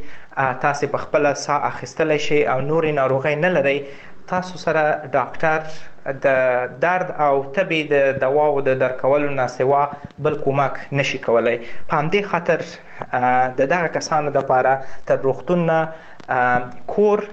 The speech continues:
د درملنې او پاملرنې لپاره ډېر ښه ځای دی. د خپل، آ، درد او تبې لپاره د پاراسیتامول نه کار اخیستلی شئ. باید په کافي اندازه باندې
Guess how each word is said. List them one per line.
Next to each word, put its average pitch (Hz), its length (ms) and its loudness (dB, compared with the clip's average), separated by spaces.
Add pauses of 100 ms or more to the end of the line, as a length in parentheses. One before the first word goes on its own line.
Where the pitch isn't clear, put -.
(260)
د 143 120 2
درملنې 139 520 2
او 127 100 0
پاملرنې 127 560 0
لپاره 127 460 2 (300)
ډېر 139 200 2 (140)
ښه 127 140 0
ځای 113 220 0
دی. 104 160 -8 (640)
د 151 60 4
خپل، 160 240 2
آ، 143 720 2
درد 170 360 0
او 151 140 0
تبې 165 220 -2
لپاره 151 500 0
د 131 80 -4
پاراسیتامول 131 680 -2
نه 180 80 0
کار 165 240 2
اخیستلی 151 480 -2
شئ. 151 240 0 (380)
باید 143 300 0
په 135 80 2
کافي 131 380 -2
اندازه 139 400 2
باندې 131 580 0